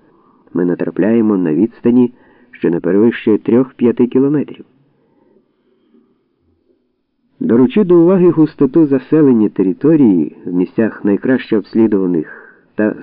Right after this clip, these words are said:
суцільність розпросторення пам'яток з культурою черняхівського типу, ми матимемо всі підстави припустити, що населення України в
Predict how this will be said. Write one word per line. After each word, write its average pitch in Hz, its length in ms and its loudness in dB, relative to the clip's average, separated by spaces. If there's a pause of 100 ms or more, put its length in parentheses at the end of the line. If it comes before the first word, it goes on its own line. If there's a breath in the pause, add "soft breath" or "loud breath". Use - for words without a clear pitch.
суцільність 143 840 0
розпросторення 110 1120 -2
пам'яток 90 760 -4 (160)
з - 20 -20
культурою 110 600 0
черняхівського 101 840 -2
типу, - 280 -6 (1400)
ми 80 100 -4
матимемо 117 520 0
всі 180 240 -2
підстави 156 560 0
припустити, 120 800 -4 (720 soft breath)
що 85 140 -4
населення 175 520 2
України 156 480 2
в 160 40 -4